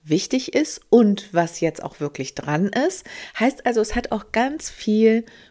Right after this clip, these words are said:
mit Fokus zu tun. Für mich bedeutet Prioritäten setzen nicht einfach nur das, was man so meint, was wichtig wäre. Also beispielhaft, wenn du dich jetzt selbstständig machst, was sind die Prioritäten, wenn ich mich selbstständig mache?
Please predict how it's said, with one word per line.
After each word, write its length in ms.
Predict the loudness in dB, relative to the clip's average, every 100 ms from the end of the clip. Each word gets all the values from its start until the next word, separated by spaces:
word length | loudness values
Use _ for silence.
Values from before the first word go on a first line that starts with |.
| 0
mit 180 | 2 2
Fokus 640 | 0 2 2 -2 -6 -6
zu 120 | -10
tun. 360 | -10 -12 -12 -12 -16 -20 -20 2
Für 120 | 4
mich 220 | 4 2
bedeutet 500 | 2 4 4 2 -2
Prioritäten 800 | 2 4 6 2 2 2 2 -2
setzen 520 | 2 2 0 -2 2
nicht 240 | 2 0 -2
einfach 500 | 0 0 -2 -6 0
nur 340 | 2 4 2
das, 460 | 2 0 0 -2 -10 -18 -20 _
was 220 | -2 2
man 160 | 0 2
so 140 | 2
meint, 480 | 2 2 2 0 0
was 220 | 0 0
wichtig 420 | -2 -2 -4 2
wäre. 280 | 4 4 0 -6 -12
Also 340 | -2 0 0 0
beispielhaft, 880 | 0 0 2 0 0 2 0 -2 -12 -20 -20 -20 0
wenn 180 | 4 6
du 100 | 6
dich 240 | 2 -2 -2
jetzt 160 | 0
selbstständig 580 | 2 0 2 2 0 -2
machst, 400 | 0 0 -4 0
was 200 | 0 2
sind 160 | 0 -2
die 60 |
Prioritäten, 760 | -2 0 0 0 0 0 2 0
wenn 120 | 0
ich 120 | -2
mich 160 | -6 0
selbstständig 540 | 0 0 -6 -8 -10
mache? 260 | -14 -12